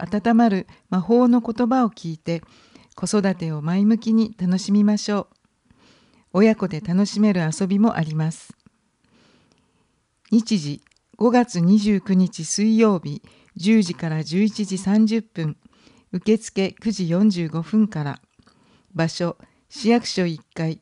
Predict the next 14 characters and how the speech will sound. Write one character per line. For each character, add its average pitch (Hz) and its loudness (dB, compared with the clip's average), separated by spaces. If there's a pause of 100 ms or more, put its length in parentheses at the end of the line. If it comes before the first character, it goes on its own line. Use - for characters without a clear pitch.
(120)
多 180 -2
目 220 4
的 233 -4
ホ 220 0
ー 185 -4
ル。 151 -10 (1300)
講 226 6
師、 - -8 (400)
熊 226 6
丸 226 4
光 226 2
子 - -6
さ 156 -6
ん。 147 -10